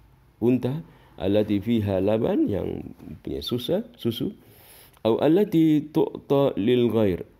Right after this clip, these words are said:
atau yang diberikan kambing atau unta itu untuk lainnya, liyahlubaha, agar diperah susunya, wa yantafi'a bilabaniha, dan mendapatkan manfaat dari susunya, siapa saja, thumma yaruddaha ala sahibiha, ala sahibiha, lalu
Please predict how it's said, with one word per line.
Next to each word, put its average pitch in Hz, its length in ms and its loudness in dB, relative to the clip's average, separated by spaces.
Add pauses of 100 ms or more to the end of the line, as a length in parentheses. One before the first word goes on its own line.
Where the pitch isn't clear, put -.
atau 139 560 -4 (480)
yang 110 160 0
diberikan 135 340 0
kambing 110 540 0
atau 90 400 -4
unta 113 240 0
itu - 160 -6
untuk 101 320 -4
lainnya, 95 560 -2
liyahlubaha, 92 1120 -4
agar 87 240 -6
diperah 135 640 -6
susunya, 113 480 -8 (480)
wa 87 80 -4
yantafi'a 117 800 0
bilabaniha, 113 800 0
dan 95 160 0
mendapatkan 82 240 -4
manfaat 85 400 -4
dari 87 160 -2
susunya, 113 480 -4 (240)
siapa 80 240 -8
saja, 92 400 -6 (480)
thumma 139 400 2
yaruddaha 98 640 0
ala 90 320 -4
sahibiha, 92 720 -4
ala 87 240 -4
sahibiha, 101 640 -4
lalu 87 160 -6